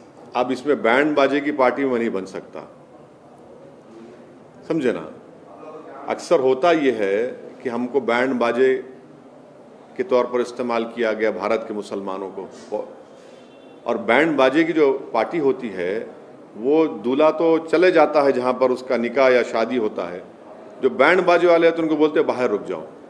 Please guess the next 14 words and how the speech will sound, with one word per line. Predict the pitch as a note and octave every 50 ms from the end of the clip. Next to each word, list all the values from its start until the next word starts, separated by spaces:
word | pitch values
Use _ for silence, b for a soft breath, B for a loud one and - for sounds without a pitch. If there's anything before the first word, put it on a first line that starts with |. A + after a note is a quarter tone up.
| - - - - - - - - - - - - - - - - - - - - - -
तो | C3+
मैं | B2 A2+ A#2 B2 D3+ F3
तो | E3+ F3
बैंड | C3+ A#2+ B2 C3+ C#3 C#3
बाजे | B2 B2 A#2+ A2+ B2+ B2+
का | B2 A#2
नहीं | G#2+ G#2 G2 F2
हूँ। | E2 E2 E2 - - - - - - - - - - - - - - - - -
हाँ, | B2+ C#3+ B2 G2 -
बाजा | F#2+ G#2+ A#2 E3+ D#3+
बजाएंगे | A#2 - G#2 G#2+ B2 C#3 D#3 E3 D#3+ C#3+
इंशाल्लाह, | B2+ A2+ A2+ - A#2 A2 G#2 G#2 F#2+
हम | F#2+ G2
अपना | F2 - - G2 A2+